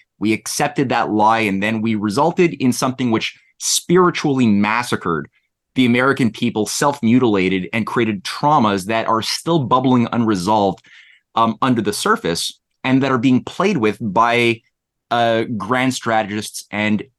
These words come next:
mass psychiatrists who like playing people from the standpoint of their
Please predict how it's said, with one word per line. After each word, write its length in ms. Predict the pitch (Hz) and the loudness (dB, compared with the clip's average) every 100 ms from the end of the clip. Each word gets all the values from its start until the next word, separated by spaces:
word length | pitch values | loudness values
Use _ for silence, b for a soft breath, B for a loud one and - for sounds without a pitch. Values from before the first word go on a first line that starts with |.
| _ | _
mass 380 | 113 110 113 120 | -2 0 0 -2
psychiatrists 1040 | - 110 - 151 - - 85 - - - - | -4 -4 -2 -2 -2 -4 -6 -6 -12 -12 -4
who 180 | 131 | -2
like 240 | 117 127 - | 0 -4 -6
playing 400 | - 170 151 110 | -8 -4 -2 -2
people 340 | - 117 117 113 | -4 -6 -4 -6
from 320 | - 117 110 | -4 -2 0
the 60 | |
standpoint 520 | 104 110 101 - 104 90 | -2 -4 -4 -2 -4 -2
of 200 | 101 92 | -4 -2
their 280 | 98 98 | 0 0